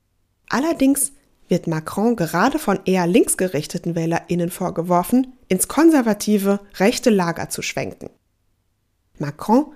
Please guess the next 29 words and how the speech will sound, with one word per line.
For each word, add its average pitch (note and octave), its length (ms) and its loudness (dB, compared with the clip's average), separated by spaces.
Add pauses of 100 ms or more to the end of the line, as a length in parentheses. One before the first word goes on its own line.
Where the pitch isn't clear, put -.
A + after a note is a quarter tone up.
(120)
bezeichnet A#3+ 560 2
die F#3+ 80 0
letzten A#3+ 380 0
fünf G#3 260 0
Jahre - 340 -2
als F#3 300 0 (240)
Amtszeit A3 560 0
der G#3 80 -2
Krisen, - 420 -4 (400)
Gelbwesten, A#3+ 720 2 (100)
Corona, C4 640 6 (160)
Ukraine-Krieg. F#3 960 0 (800)
Während F3+ 360 0
die F3+ 80 -4
Gelbwestenbewegung F3+ 1040 0
als - 180 -2
eine G#3 180 2
der G#3+ 120 2
größten D4+ 500 2
Protestbewegungen G#3 1080 2
der F3+ 100 0
letzten F#3 340 -2
Jahrzehnte A3+ 720 4 (220)
als F#3+ 200 0
eine F#3+ 140 2
schwierige D4 640 2
Periode G#3 580 0
für - 160 -2
Macron F#3 400 0